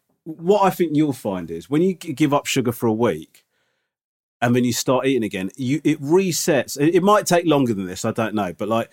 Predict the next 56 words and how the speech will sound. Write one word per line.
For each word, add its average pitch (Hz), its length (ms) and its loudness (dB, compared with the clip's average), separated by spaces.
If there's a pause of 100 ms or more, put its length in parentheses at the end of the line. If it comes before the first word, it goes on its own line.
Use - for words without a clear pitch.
(400)
your 160 220 2
sweetness, 151 880 -2 (540)
uh, 104 380 0
tolerance 101 520 -2
resets. 123 840 -2 (260)
Do - 80 -4
you 160 60 2
know 170 40 -2
what 175 40 2
I 160 40 4
mean? 143 80 2
Because, 139 280 0
like, 160 240 0 (300)
when 180 100 2
you're 226 200 4
eating 208 180 -2
cookies 185 520 -2
and 160 160 2
chocolates 165 520 -4
and 139 100 -4
shit 147 180 -6
like 143 120 -6
that, 139 120 0
and 127 80 -2
I'm 135 100 -2
saying 151 260 0
that 131 80 -4
as 123 80 -8
somebody 131 280 -4
that 117 160 -8
does 127 260 0
that, 113 260 -4
you 120 120 -4
know, 113 100 -2
<laughs> 104 80 -8
all 120 60 -2
the 123 140 -8
time, 87 580 -4 (520)
you 160 180 -2
just 220 260 0
get, 202 160 0
you 180 140 0
just 185 180 -2
accept 190 440 -2
it. 104 120 -4
You 120 80 -2
just, 143 160 -4
like, 147 160 0
eat 151 200 0
and 139 100 0
eat 131 140 2
and 127 100 0
eat. 127 140 0
And, 113 120 -2
like, 156 160 0
Lisa, 214 420 0